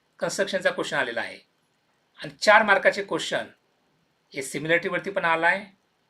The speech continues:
जिओमेट्रिक कन्स्ट्रक्शनवरती आला आहे आणि मेन्सुरेशनवरती आला आहे. आणि आता याची बेरीज करून पाहूया आपण. सिमिलॅरिटीवरती जुलै ट्वेंटी थ्रीला,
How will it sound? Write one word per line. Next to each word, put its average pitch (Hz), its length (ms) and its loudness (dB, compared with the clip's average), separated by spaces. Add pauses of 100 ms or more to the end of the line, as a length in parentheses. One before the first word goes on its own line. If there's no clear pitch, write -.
(320)
जिओमेट्रिक 151 440 0
कन्स्ट्रक्शनवरती 175 640 -2
आला 170 200 4
आहे 190 180 0 (540)
आणि 151 240 -4
मेन्सुरेशनवरती 147 720 -6
आला 98 160 -10
आहे. - 100 -18 (440)
आणि 147 100 -2
आता 156 180 2
याची 170 140 -2
बेरीज 165 300 -2
करून 156 160 -2
पाहूया 117 260 2
आपण. 95 160 -8 (1400)
सिमिलॅरिटीवरती 214 1300 0 (580)
जुलै 165 260 6
ट्वेंटी 185 580 -6
थ्रीला, 143 440 -2